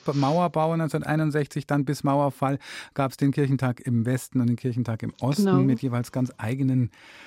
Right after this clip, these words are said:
Speaker 1: Akzenten, Stimmungen und Wichtigkeiten für die Gesellschaft. Guter Hinweis, was ist für Sie dann das Entscheidende?
Speaker 2: Für mich ist das Entscheidende, diese, äh, in einmal in großer Menge, äh,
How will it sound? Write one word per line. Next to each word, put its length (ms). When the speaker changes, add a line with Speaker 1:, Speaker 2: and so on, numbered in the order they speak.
Speaker 1:
Akzenten, 460
Stimmungen 400
und 100
Wichtigkeiten 520
für 100
die 120
Gesellschaft. 520
Guter 180
Hinweis, 360
was 100
ist 80
für 140
Sie 180
dann 300
das 240
Entscheidende? 640
Speaker 2:
Für 160
mich 200
ist 160
das 180
Entscheidende, 720
diese, 600
äh, 260
in 200
einmal 460
in 100
großer 480
Menge, 600
äh, 220